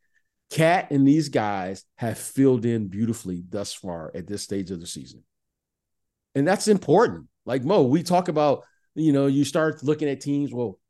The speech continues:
who's gonna get the last shot? You know, we've seen these super teams put together and da, da, da. Rudy is a, Rudy has been an all-star. Cat has been an all-star. Anthony Edwards has been an all-star.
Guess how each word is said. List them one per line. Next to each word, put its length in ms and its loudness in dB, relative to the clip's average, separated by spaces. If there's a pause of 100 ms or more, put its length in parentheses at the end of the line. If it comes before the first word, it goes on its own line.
(200)
who's 160 -4
gonna 160 0
get 120 0
the 80 0
last 300 0
shot? 280 -2
You 60 -4
know, 120 0
we've 180 -4
seen 200 -2
these 280 -6 (320)
super 340 -4
teams 260 4
put 160 -4
together 580 0
and 100 -4
da, 160 -4
da, 120 0
da. 380 -2
Rudy 460 0
is 100 -2
a, 140 0 (340)
Rudy 240 2
has 100 2
been 140 2
an 80 4
all-star. 560 -2 (260)
Cat 260 0
has 100 -2
been 140 2
an 100 2
all-star. 580 -2 (360)
Anthony 340 2
Edwards 180 2
has 80 -4
been 100 2
an 80 2
all-star. 640 -4